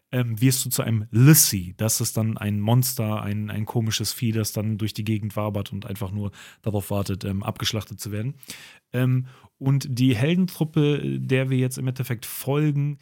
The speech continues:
wird, ähm, von diesem Fluch getroffen oder von einem fal'Cie, von einer Gottheit wird denen eine Bestimmung auferlegt eben. Und komischerweise ist es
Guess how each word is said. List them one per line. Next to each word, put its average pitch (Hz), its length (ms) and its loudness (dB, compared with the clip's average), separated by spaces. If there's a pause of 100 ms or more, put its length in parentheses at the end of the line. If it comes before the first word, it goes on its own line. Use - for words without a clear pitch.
(320)
wird, 123 500 2 (720)
ähm, 120 480 0
von 131 200 2
diesem 123 240 2
Fluch 151 500 2
getroffen 175 640 -4 (260)
oder 117 320 0
von - 200 -4
einem 117 260 -2
fal'Cie, 151 680 0
von 127 180 -2
einer 110 180 -2
Gottheit 117 800 -4
wird 117 220 -4
denen 120 440 -4
eine 117 180 -4
Bestimmung 180 480 0
auferlegt 156 560 -2
eben. 139 320 -2 (720)
Und 143 180 4
komischerweise 143 640 2
ist 131 180 -2
es - 260 0